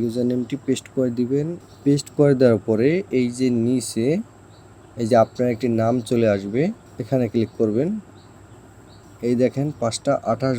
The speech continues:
বাজে, আমি কিন্তু পাঁচটা ছাব্বিশে এই ভিডিওটা আপলোড করেছিলাম, মানে এই যে একটু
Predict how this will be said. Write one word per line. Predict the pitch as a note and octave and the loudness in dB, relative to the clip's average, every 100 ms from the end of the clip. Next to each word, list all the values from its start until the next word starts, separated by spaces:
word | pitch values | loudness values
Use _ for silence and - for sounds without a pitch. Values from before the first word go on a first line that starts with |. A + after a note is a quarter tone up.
| G#2 | 0
বাজে, | G2 A2 F#3 - - - - - - | 0 0 -2 -4 -20 -20 -20 -20 -8
আমি | A2+ A#2+ A#2+ | -4 -2 -2
কিন্তু | B2 C3+ - | -4 -4 -2
পাঁচটা | G#2+ - B2+ - | -4 -2 -8 -2
ছাব্বিশে | A#2 G2+ A2+ - B2+ D#3 - - A2+ | -2 0 -2 -2 -2 -2 -6 -8 -2
এই | B2 G#2+ | -2 0
ভিডিওটা | G#2 G#2 - A#2+ D#3 - - - - - - A2+ | 0 0 2 2 0 -4 -20 -20 -20 -20 -6 -4
আপলোড | A2+ B2+ A2 - | -2 -2 -4 0
করেছিলাম, | G#2+ G2+ G#2+ G2+ F#2+ | 0 0 -2 -4 -2
মানে | G2 G2+ G2+ | -2 -2 0
এই | G2 | -2
যে | G2+ G#2 | -2 -4
একটু | - | 0